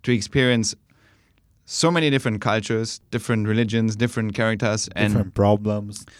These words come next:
Speaker 1: different, different problems. And, like, let, let's be honest, a lot of people come to a bar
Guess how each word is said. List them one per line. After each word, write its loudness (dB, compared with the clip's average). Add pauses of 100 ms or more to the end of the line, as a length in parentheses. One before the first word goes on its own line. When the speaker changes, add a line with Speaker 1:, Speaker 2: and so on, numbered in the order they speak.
(140)
Speaker 1:
different, 0
different 2
problems. 4
And, 2
like, 4
let, 2
let's 2
be -2
honest, 2
a 0
lot 6
of 2
people 0 (300)
come 2
to 0
a 2
bar 4